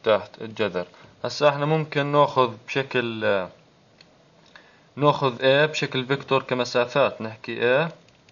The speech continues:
نتجت معنا اللي هي بناخذ إيه وان، إيه تو، إيه ثري على شكل فيكتور ون آي، هاي بالنسبة ل X، سالب أربعة جي،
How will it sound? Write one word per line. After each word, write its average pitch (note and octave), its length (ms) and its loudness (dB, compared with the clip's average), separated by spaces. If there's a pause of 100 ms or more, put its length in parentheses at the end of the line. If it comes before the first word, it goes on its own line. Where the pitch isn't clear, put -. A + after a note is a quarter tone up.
(580)
نتجت C3 480 -2
معنا B2 400 2 (760)
اللي B2+ 240 -8
هي C3 40 -2
بناخذ B2 460 -2
إيه B2 120 4
وان، B2+ 260 0
إيه A#2+ 160 2
تو، A#2+ 240 -6
إيه A#2+ 100 -4
ثري A#2+ 260 -2
على G#2+ 200 2
شكل A2+ 360 -10
فيكتور B2 500 -6 (380)
ون A#2+ 260 2 (460)
آي، C3 400 4 (520)
هاي G#2 120 -2
بالنسبة A2 420 -10
ل C3 300 0
X، - 160 -10 (1000)
سالب A#2+ 460 0
أربعة A2 540 4 (200)
جي، A#2+ 340 2